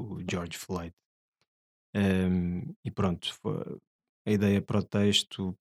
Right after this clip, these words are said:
Speaker 2: do artigo surgiu de um lugar de muita raiva, ao assistir o vídeo. Eh, foi assim, teve uma carga bastante traumática. E pronto, numa, numa f-, numa forma de,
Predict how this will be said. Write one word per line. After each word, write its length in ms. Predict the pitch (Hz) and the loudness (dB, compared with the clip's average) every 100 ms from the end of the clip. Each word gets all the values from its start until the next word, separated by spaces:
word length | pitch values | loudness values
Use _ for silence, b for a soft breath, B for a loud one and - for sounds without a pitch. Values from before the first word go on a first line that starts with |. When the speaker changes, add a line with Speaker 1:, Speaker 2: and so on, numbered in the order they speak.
| - | -8
Speaker 2:
do 240 | 98 101 | -2 0
artigo 400 | 98 90 107 95 | 0 0 -2 -2
surgiu 1160 | - - 101 92 92 101 107 104 104 104 104 107 _ _ _ _ _ _ _ _ | -2 0 2 2 2 4 4 4 4 4 2 -2 _ _ _ _ _ _ _ _
de 60 | 104 | 4
um 80 | |
lugar 280 | 101 98 101 | 6 6 4
de 60 | 92 | 6
muita 260 | 101 98 101 | 4 4 0
raiva, 640 | 98 101 104 101 107 113 - _ | 2 2 2 0 -2 -2 -8 _
ao 140 | 98 92 | -2 2
assistir 460 | - - - 95 | 2 0 0 0
o 40 | 90 | 0
vídeo. 520 | 90 117 127 123 127 _ _ _ | 2 2 2 -2 -4 _ _ _
Eh, 560 | - 95 90 87 85 82 _ _ - | -4 -2 -2 -6 -8 -12 _ _ -16
foi 180 | - 92 | -2 0
assim, 380 | 90 - 92 90 | 2 2 2 0
teve 260 | 101 92 | -2 0
uma 180 | 92 90 | 0 -2
carga 340 | - 95 92 90 90 90 | -2 -2 -2 -2 -2 -2
bastante 500 | 90 92 - 92 - _ | -2 -2 0 -2 -4 _
traumática. 840 | 95 92 92 101 104 110 - 113 - _ _ _ _ _ _ _ _ _ | 0 0 2 0 -2 -10 -6 -8 -8 _ _ _ _ _ _ _ _ _
E 720 | 117 110 113 110 110 110 110 - | 4 6 6 4 4 2 0 0
pronto, 340 | - 107 - | 2 2 2
numa, 260 | 98 95 95 | 2 4 2
numa 400 | 101 101 95 95 | 0 0 2 0
f-, 240 | 90 - _ 160 - - | -2 -10 _ -18 -18 -8
numa 280 | - 95 90 | -2 0 0
forma 360 | - 98 95 | 0 2 2
de, 580 | 92 95 95 92 92 92 | 0 0 0 -2 -4 -6